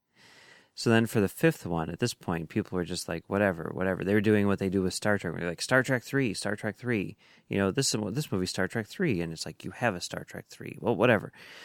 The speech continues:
So for this one, they were, people were just like, "Fast Five, Fast Five, Fast Five."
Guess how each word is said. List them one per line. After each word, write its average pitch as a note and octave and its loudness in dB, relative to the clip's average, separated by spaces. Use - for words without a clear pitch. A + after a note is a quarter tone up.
So A#2 4
for C3 4
this A#2 2
one, A2 2
they G#2+ 4
were, F#2+ 2
people A#2 -8
were G#2 0
just G2+ -2
like, F#2+ 0
"Fast C3+ 0
Five, - 0
Fast G2 0
Five, - -4
Fast - -12
Five." - -2